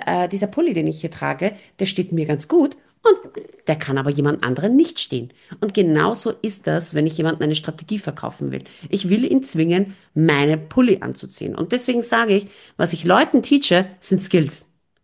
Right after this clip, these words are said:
Reine Skills. Ein Skill, eine Kompetenz hast du für dein Leben lang. Und du kannst es einsetzen, wie es gut für dich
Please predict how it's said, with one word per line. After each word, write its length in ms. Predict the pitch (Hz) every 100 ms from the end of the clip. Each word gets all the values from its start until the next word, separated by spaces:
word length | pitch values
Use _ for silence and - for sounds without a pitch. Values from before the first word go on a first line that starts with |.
| _ _ _ _ -
Reine 400 | 185 214 262 269 -
Skills. 640 | - - 156 127 - - _ _ _ -
Ein 100 | 175
Skill, 540 | 165 - 349 226 302 -
eine 160 | 160
Kompetenz 760 | 156 165 - 156 202 165 170 -
hast 180 | 160 160
du 40 |
für 100 | 156
dein 180 | 147 139
Leben 180 | 143 139
lang. 240 | 123 123 -
Und 180 | 147 139
du 40 |
kannst 300 | - 139 135
es 120 | -
einsetzen, 640 | - 160 196 240 - 254 254 - _ -
wie 380 | 165 214 285
es 300 | - 202 -
gut 260 | - 190 -
für 260 | - 147 143
dich 580 | - 180 190 - -